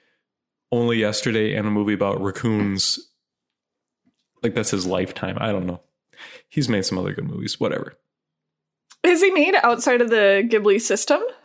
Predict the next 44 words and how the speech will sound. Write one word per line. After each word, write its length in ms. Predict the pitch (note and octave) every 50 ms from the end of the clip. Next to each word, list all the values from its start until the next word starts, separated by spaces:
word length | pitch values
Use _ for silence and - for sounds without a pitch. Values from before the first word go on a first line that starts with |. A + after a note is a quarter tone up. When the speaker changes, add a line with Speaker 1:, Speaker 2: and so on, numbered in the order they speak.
| - - _ _ _ _ _ _
Speaker 1:
He 560 | - - D3 C#3 C3 C3 C3+ C3+ C3+ C3 B2+
did, 340 | A2 - A#2 G#2+ G#2 G2+ -
I 120 | G#2+ G#2
think, 340 | G2+ - - G#2+ - - -
but 120 | - G#2+ G2+
I 80 | G#2+
don't 180 | G2+ G2+ G#2 G2+
think 200 | - A2 G2+ -
it 80 | - -
wa-, 100 | G2 - -
it 120 | - G#2+ G#2+
was 140 | G2+ G2
back 220 | - G#2 G2 F#2 -
in, 60 | G2+
like, 160 | F#2+ F#2 -
the 80 | - -
seventies. 560 | - - - F2+ - F2 F#2 F#2 - - -
I 80 | - -
don't 240 | G2 G#2 G2+ - -
think 80 | _ _ -
Speaker 2:
Oh, 280 | A3 G3+ - G3+ G3
Speaker 1:
it's 120 | F3+ F3+ F#3
like 120 | - G3+
Speaker 2:
okay. 200 | - - - -
Speaker 1:
a, 60 | G2+ - _ _ _ _ _ _ _ _ - - - _ _ _ _ _ _ _ _ _ _
but 120 | - A#3 D#4+
anyway, 200 | D#4+ A#3 F#3+ F#3
we're 120 | F#3+ A3
not 160 | A#3+ B3+ C4
even 120 | C4 C4+ B3+
talking 200 | C#4 C#4 C#4+ C4+
about 200 | C#4+ D4 C#4+ C#4
him. 120 | C4+ E4 D#4+
We're 100 | D#4+ D4+
talking 260 | - C#4 D4 D4 D4+
about 340 | D4+ D#4 D#4 E4 D#4 B3+ G3+
our 320 | F3+ D3+ E3 G#3+ A3+ B3 A#3
old 280 | A#3+ C#4 C#4 C4 A#3
friend. 540 | - - G3+ E3+ D#3+ C3+ G#2+ G2 F#2 F2+ F2 - - _ _ _ _ _ _ _ _ -
Speaker 2:
Yeah. 240 | B3 A#3+ - - - - _ _ _ _ _ _ _ _ -
Speaker 1:
Miyazaki 800 | A2+ G#2 G#2+ A2 A2+ G#2 F#2+ F#2 E2+ E2 E2 - - E2+ D#2+ - - _ _ _ -
Senior. 360 | - - F#2+ F2+ E2+ E2 E2+
Speaker 2:
Yes. 360 | E2 - D2 - - - - - - _ _ _ _ _ _ _ _ _ _ _ _ _ _ _ _ _ _ _ _ _ _ _ _ _ _ _
Um, 500 | - C#4+ C#4+ C#4+ C#4 C4+ B3+ A#3 G3+ -